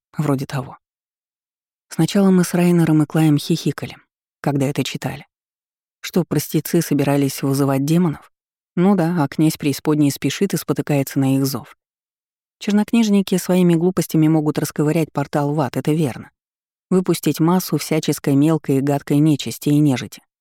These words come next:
от которой тяжело защититься, это правда.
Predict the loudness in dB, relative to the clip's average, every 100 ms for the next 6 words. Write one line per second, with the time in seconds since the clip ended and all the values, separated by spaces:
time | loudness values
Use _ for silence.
0 | _ _ _ _ -8 -8 -4 0 0 0
1 | 0 2 0 0 -2 -4 -6 -8 -12 -14
2 | -8 -6 -4 -6 -8 -14